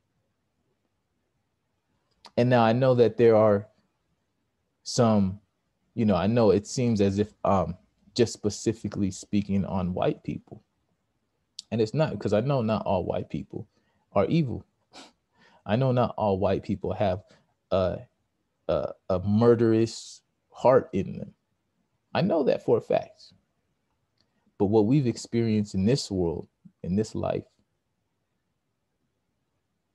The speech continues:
there's a system that is set up. There is a system that is set up that is based on evil and wickedness. So we must really be questioning,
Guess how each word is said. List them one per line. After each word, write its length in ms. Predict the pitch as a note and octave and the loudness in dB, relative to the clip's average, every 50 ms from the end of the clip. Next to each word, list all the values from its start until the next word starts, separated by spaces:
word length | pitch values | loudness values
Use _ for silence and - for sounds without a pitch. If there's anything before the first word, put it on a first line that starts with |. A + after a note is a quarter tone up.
| _ _ _ _ _ _ _ | _ _ _ _ _ _ _
there's 400 | G#2+ A2+ A2+ F#2+ G2 F#2 G2+ F#2+ | -2 0 2 2 2 0 -2 -4
a 60 | G2 | -6
system 600 | F#2+ - - - - - G#3+ G3+ - - G2+ F#2 F#2 | -8 -12 -16 -10 -6 -6 -6 -6 -6 -8 -8 -6 -6
that 160 | F2 D2 - | -6 -8 -10
is 80 | - - | -14 -14
set 240 | - - E2+ D2+ | -8 -6 -6 -6
up. 160 | - - - - _ _ _ - | -6 -10 -12 -14 _ _ _ -6
There 140 | G#2+ G#2 | -6 -6
is 240 | - - G#2 G2+ G2+ - | -4 -6 -8 -10 -8 -10
a 100 | - F2+ | -12 -12
system 640 | - - - - G#3 A3 G#3 - - E2+ D#2+ - | -12 -16 -12 -10 -8 -8 -8 -10 -14 -16 -16 -14
that 120 | - - - | -14 -14 -14
is 120 | - - | -16 -14
set 220 | - - C#2 C#2 - | -14 -14 -14 -12 -14
up 120 | - - _ _ _ _ _ _ _ _ _ | -16 -16 _ _ _ _ _ _ _ _ _
that 140 | G2+ G2 F#2 | -6 -6 -6
is 120 | F#2 G2 | -6 -10
based 440 | G2+ F#2+ - F#2+ G#2+ A2+ A2 - - _ - | -14 -10 -8 -6 -6 -6 -8 -14 -20 _ -12
on 240 | F#2+ G2 F#2+ - - _ - | -10 -10 -10 -10 -12 _ -10
evil 420 | E2+ G#2 G#2 G2+ G2+ F2+ E2 - - | -6 -6 -6 -6 -8 -12 -12 -10 -10
and 200 | F#2+ F#2+ F#2 G2 | -10 -8 -8 -8
wickedness. 640 | G2+ A#2+ - - - - - - G#2 - - - _ _ _ _ _ _ _ _ _ _ _ _ _ _ _ _ | -10 -10 -12 -14 -16 -16 -16 -16 -18 -20 -20 -20 _ _ _ _ _ _ _ _ _ _ _ _ _ _ _ _
So 140 | - G#2+ G2+ | -8 -6 -4
we 160 | A2 B2+ C3+ | -2 -2 -2
must 240 | C3+ B2+ A#2+ A2+ G#2 | -2 -2 -2 -4 -4
really 280 | A2 B2 C#3 C3+ B2 B2 | -2 -2 -2 -2 -2 -4
be 260 | G#2+ A2 G#2+ G2+ G#2 - _ _ _ _ _ _ _ | -6 -6 -6 -6 -6 -10 _ _ _ _ _ _ _
questioning, 540 | - - C3+ D#3+ - - - G2 F2 E2+ | -6 -4 -4 -4 -4 -6 -10 -10 -10 -10